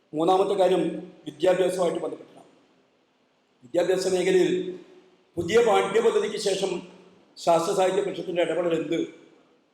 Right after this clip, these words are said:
നമ്മൾ ഓരോരുത്തരും ചോദിച്ചു കൊടുക്കുകയാണ്.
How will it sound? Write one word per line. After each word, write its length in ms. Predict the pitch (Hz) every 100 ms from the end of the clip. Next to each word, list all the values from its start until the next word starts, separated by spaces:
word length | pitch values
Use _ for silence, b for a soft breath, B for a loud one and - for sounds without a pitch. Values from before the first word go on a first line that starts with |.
| _ _ _ _ -
നമ്മൾ 160 | 151 175 175 - - - - -
ഓരോരുത്തരും 380 | 156 170 165 170
ചോദിച്ചു 220 | 160 160 170
കൊടുക്കുകയാണ്. 420 | 160 156 139